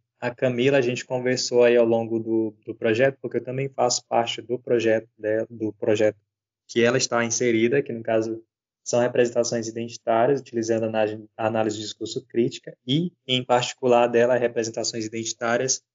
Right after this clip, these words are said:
uma análise discursiva dos relatórios de estágio supervisionado do curso de Letras, língua espanhola, e suas respectivas literaturas. Camila, tu pode contar um pouco pros nossos ouvintes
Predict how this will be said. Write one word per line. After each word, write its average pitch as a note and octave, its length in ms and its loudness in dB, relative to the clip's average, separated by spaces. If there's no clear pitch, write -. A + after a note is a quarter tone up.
uma C#3 220 -6
análise B2 380 -2
discursiva A#2 520 -6
dos A#2 180 -6
relatórios A2+ 500 0
de G#2+ 80 -6
estágio G#2+ 400 -2
supervisionado A#2+ 880 -2
do G#2+ 100 -14
curso A2+ 300 -12
de A#2+ 80 -8
Letras, B2+ 560 0
língua A#2+ 160 -2
espanhola, A#2 680 2
e B2 80 -4
suas C3 400 0
respectivas C3+ 720 0
literaturas. C#3 920 0
Camila, E3 320 4
tu E3+ 160 -6
pode C#3 200 2
contar D#3+ 260 -4
um D3+ 60 -2
pouco C#3+ 220 -2
pros B2+ 160 -6
nossos B2 260 -2
ouvintes B2 600 -4